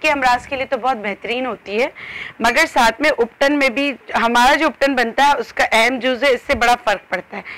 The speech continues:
अच्छा, आप जब भी कोई भी चीज़, अ, अ, मतलब कि वो करें ना, mix करें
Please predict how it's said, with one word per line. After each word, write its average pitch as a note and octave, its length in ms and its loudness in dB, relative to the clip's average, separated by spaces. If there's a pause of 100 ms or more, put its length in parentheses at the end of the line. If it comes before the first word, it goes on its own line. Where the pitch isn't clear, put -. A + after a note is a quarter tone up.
(360)
अच्छा, F4+ 240 2
आप D4+ 180 4
जब A3+ 220 0
भी F4+ 160 2
कोई D4+ 260 2
भी E4+ 140 0
चीज़, D#4 380 -4
अ, A3+ 120 -2
अ, G#3+ 1040 2
मतलब A3+ 260 -4
कि A#3+ 140 -2
वो B3+ 120 0
करें B3 220 2
ना, D#4+ 120 2
mix B3+ 300 -6
करें A3 320 0